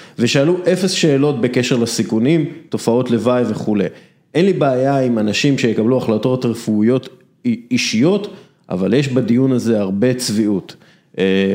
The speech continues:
וזה באמת, אה, די מצחיק אותי, אה, שחקני אן אף אל, אה, שמכחישי, אה,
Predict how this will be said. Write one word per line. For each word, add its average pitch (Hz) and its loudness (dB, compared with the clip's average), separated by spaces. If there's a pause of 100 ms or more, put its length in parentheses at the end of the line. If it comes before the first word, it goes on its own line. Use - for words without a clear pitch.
(160)
וזה 104 0
באמת, 131 0
אה, 135 2 (1000)
די - 0
מצחיק 170 0
אותי, 123 2
אה, 101 0
שחקני 113 0
אן 113 0
אף 110 -6
אל, 113 2 (420)
אה, 104 0
שמכחישי, 107 0
אה, 101 0